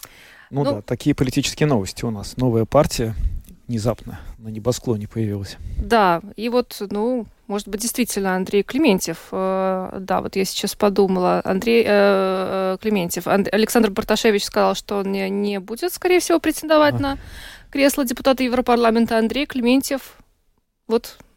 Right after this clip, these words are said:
Speaker 2: Александр Барташевич не исключил.
Speaker 1: Ну, в общем, это всё зависит от того, насколько наши,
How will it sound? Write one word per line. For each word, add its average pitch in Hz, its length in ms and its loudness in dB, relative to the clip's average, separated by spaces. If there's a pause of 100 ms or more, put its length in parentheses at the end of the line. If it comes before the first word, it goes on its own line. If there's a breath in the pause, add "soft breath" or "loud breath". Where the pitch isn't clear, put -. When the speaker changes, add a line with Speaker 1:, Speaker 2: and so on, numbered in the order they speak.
Speaker 2:
Александр 233 340 -2
Барташевич 247 520 -4
не 247 80 4
исключил. 247 500 -2 (880 loud breath)
Speaker 1:
Ну, 131 180 8
в 143 60 8
общем, 139 320 0
это 131 180 -2
всё - 160 -2
зависит 127 320 0
от 120 100 0
того, 143 360 4
насколько 120 720 0
наши, 117 580 -2